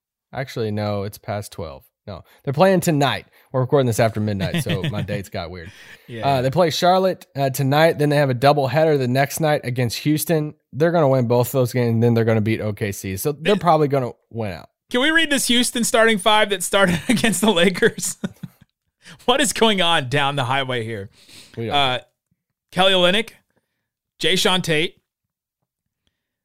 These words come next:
Speaker 2: Kenyon Martin Junior. I would be
Speaker 1: Oh.
Speaker 2: more surprised if Kenyon Martin started for them.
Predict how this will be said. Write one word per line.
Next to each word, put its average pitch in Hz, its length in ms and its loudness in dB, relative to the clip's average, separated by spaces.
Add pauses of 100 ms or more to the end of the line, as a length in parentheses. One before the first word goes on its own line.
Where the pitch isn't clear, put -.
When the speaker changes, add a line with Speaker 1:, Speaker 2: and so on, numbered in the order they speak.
(320)
Speaker 2:
Kenyon 247 400 0
Martin 214 340 2
Junior. 147 560 0 (960)
I 170 100 2
would 208 140 2
be 196 100 0
Speaker 1:
Oh. 185 40 -2
Speaker 2:
more 185 140 2
surprised 165 440 -2
if 139 100 -10
Kenyon 156 300 -4
Martin 135 260 -6
started 110 320 -10
for 104 60 -14
them. 101 120 -12